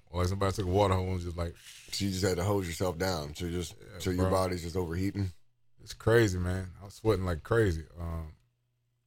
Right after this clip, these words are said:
Speaker 1: and now while I was at the hospital, I had just took some ibuprofen, so I had my temperature down to ninety-eight point eight.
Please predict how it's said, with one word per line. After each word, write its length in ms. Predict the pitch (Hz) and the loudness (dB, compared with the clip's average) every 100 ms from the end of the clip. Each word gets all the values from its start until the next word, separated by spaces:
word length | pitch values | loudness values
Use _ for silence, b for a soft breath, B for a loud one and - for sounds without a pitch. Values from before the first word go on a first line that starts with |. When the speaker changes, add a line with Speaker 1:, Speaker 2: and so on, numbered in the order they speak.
| _ _ _ _ _ | _ _ _ _ _
Speaker 1:
and 120 | 90 | 0
now 160 | 95 104 | 4 8
while 160 | 127 127 | 10 10
I 40 | |
was 100 | 120 | 6
at 80 | 113 | 4
the 80 | 107 | 6
hospital, 380 | 131 - 110 | 6 6 6
I 40 | 101 | 6
had 160 | 101 87 | 6 4
just 220 | 120 - | 0 2
took 120 | 139 | 0
some 120 | 110 | 2
ibuprofen, 600 | 101 120 117 104 104 95 85 | 2 2 2 6 6 6 2
so 100 | 95 | 4
I 120 | 98 | 6
had 120 | 110 | 6
my 140 | 98 90 | 4 2
temperature 360 | - 127 107 | 2 0 2
down 200 | 101 98 | 4 4
to 60 | 90 | 4
ninety-eight 360 | 98 101 104 | 2 2 0
point 220 | - 104 104 | 0 4 6
eight. 200 | 131 | 6